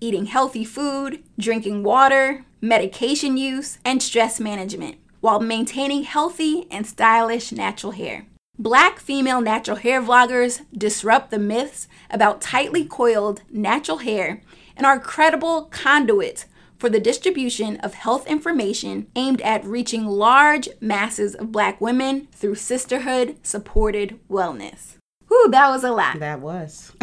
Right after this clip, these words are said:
Speaker 1: So I'm so excited to have this special guest with me today. Letitia is a summa cum laude graduate of the University of the District of Columbia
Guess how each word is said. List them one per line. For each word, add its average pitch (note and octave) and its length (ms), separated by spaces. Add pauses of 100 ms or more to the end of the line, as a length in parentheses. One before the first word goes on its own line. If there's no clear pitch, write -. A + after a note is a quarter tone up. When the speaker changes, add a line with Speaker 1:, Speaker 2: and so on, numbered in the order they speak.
(580)
Speaker 1:
So D4 380
I'm C#4 180
so D#4+ 300
excited A#3+ 500
to A3 80
have A#3 300
this A3 140
special A3+ 360
guest A#3 320
with C4+ 160
me A3+ 140
today. C4 560 (100)
Letitia C4+ 720
is G#3+ 140
a G3+ 80
summa C#4+ 380
cum C4 280
laude B3 400
graduate G3 680
of A3+ 140
the A3+ 80
University A#3+ 720
of F#3+ 140
the G3 60
District - 480
of G#3+ 140
Columbia C#4 600